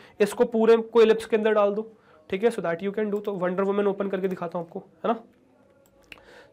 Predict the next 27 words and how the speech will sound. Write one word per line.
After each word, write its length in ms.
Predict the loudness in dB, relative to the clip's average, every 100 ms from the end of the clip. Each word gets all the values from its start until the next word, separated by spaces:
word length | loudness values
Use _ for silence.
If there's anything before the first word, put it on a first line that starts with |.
| -10
चलो, 160 | -8
तो 120 | -8 -8
इसको 200 | 0 2
करता 180 | 4
हूँ 80 | 4
कॉपी, 260 | 4 0 -4
इसको 160 | -4 -4
करता 240 | -4 -6
हूँ 200 | -4 -6 -6
कमेंट 360 | -6 -4 -4 -2
आउट। 360 | -2 -4 -10 -20 -20 _ -20 _ _ _ -20 -4
Again, 200 | 2 4
यहाँ 180 | 6 4
पर 120 | 4
भी 80 | 0
आपको 160 | 0 2
फाइन 260 | 4 2
ट्यून 200 | 2 0
करना 220 | -2 -6 -10
पड़ेगा, 260 | -10 -12 -16 -20 -20 _
ठीक 100 | 0
है, 80 | 0
फाइन 320 | 2 2 2
ट्यून 240 | 2 0 0
in 100 | 2
sense 260 | 0 2 0
what? 260 | 0 -2